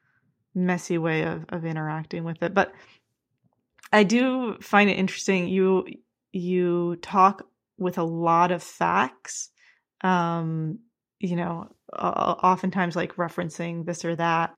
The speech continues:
and, and also commenting on when you're saying something that's off the cuff and not proven in any way, which I,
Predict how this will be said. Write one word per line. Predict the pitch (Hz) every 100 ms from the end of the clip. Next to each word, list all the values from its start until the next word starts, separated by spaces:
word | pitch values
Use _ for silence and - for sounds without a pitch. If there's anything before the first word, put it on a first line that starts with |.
| -
and, | 190
and | - 190
also | - 190 175 185 175
commenting | 170 - 185 180 175 180 180
on | - 170 165 165
when | 175 170
you're | 170 170
saying | - 180 165
something | 180 165 175 170
that's | 165 -
off | 175 156
the | 180
cuff | - 180 190 -
and | 170 160
not | 165 165 - _ _ _ _
proven | - 170 170 185
in | 175 170
any | 170 170
way, | 165 170 185 220 - - - _ _ -
which | 190 196
I, | 190 180 180 175